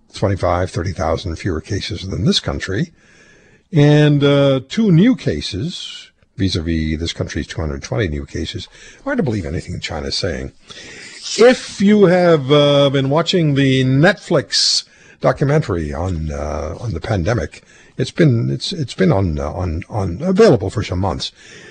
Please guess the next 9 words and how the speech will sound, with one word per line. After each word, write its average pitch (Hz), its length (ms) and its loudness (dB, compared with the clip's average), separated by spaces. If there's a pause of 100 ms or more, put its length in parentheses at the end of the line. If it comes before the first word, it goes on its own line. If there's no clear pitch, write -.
(220)
Uh, 156 340 6
you 165 240 6
have 151 720 0 (640)
become 220 260 4
aware 135 360 4
of 92 80 -6
Doctor 131 300 2
Jacob 135 560 -2
Glanville, 120 560 2